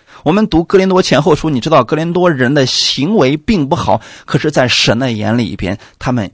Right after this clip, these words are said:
依然是圣徒。为什么我们都成为了圣的呢？因为神是圣的。哈利路亚！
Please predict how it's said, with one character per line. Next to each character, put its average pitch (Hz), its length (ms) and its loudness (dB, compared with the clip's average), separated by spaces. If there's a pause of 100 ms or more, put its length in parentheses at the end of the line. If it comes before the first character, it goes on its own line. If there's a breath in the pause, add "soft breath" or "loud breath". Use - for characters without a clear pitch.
(120)
依 175 300 2
然 104 500 2
是 - 280 -4
圣 87 480 -4
徒。 - 360 -8 (1080)
为 175 180 6
什 80 260 -2
么 90 200 -6 (420 soft breath)
我 180 340 2
们 151 200 2
都 190 260 2
成 135 320 -4
为 131 140 -2
了 113 120 -4
圣 92 520 -6
的 71 100 -14
呢？ - 120 -16 (760)
因 117 200 -4
为 107 120 -2
神 95 460 -2
是 82 180 -6
圣 - 300 -8 (100)
的。 - 200 -20 (180)
哈 - 160 -6
利 85 100 -4
路 82 140 -6
亚！ - 280 -10